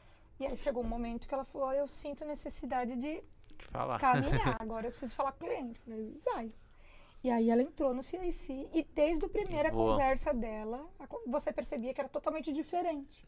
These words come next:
Speaker 1: Sem vício, tec-, é, é, do ponto de vista metodológico, super técnico, começo, e até hoje, né? Começo, meio, fim,
Speaker 2: Ela é um exemplo de
Speaker 1: estruturado.
Speaker 2: talento e competência, né?
Speaker 1: Ela é um exemplo de talento e competência.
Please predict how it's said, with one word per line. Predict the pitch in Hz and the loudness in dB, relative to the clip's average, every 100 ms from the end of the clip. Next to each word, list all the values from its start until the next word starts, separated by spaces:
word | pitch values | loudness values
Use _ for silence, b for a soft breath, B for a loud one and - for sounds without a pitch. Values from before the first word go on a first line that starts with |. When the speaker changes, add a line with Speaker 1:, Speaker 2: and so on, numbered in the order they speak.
| b b b - | b b b -8
Speaker 1:
Sem | - 294 294 | 2 2 2
vício, | 240 277 254 - 269 269 - - - - | 0 0 0 -4 -6 -8 -12 -18 -20 -2
tec-, | 320 285 247 - 269 | 2 4 2 -2 -2
é, | 269 - 240 240 | 0 0 0 -2
é, | 214 | -4
do | 226 262 214 285 262 | -4 -4 -8 -10 -6
ponto | 214 277 | 2 2
de | |
vista | 262 - | 2 0
metodológico, | 269 269 240 254 240 220 214 233 B B - | 2 2 6 6 4 2 -4 -10 B B -2
super | 320 - | 4 4
técnico, | - 254 254 254 - 254 262 b b - | 6 6 4 0 -6 -10 -12 b b 4
começo, | 320 285 277 269 392 | 4 8 6 4 0
e | 254 | 0
até | - 480 | 4 8
hoje, | 480 247 | 8 6
né? | 269 277 b b - | 2 -2 b b 0
Começo, | 262 269 285 285 - - | 2 8 10 10 6 -4
meio, | 233 240 285 285 269 233 | -2 2 4 4 2 -6
fim, | - - 269 285 | -12 -6 -2 0
Speaker 2:
Ela | - | 2
é | 117 | 4
um | 139 | 4
exemplo | 139 294 - - | 4 4 4 4
de | |
Speaker 1:
estruturado. | 143 262 | 6 8
Speaker 2:
talento | 139 139 151 | 10 8 4
e | 175 | 2
competência, | 170 151 156 - 127 113 123 | -2 0 0 0 -2 -2 -6
né? | 117 277 | -2 2
Speaker 1:
Ela | 240 233 | 2 0
é | |
um | 247 | -6
exemplo | 233 220 254 | -6 -8 -8
de | 233 247 | -8 -8
talento | 262 262 247 | -10 -10 -10
e | |
competência. | 285 262 311 285 226 - - | -12 -12 -10 -8 -8 -12 -16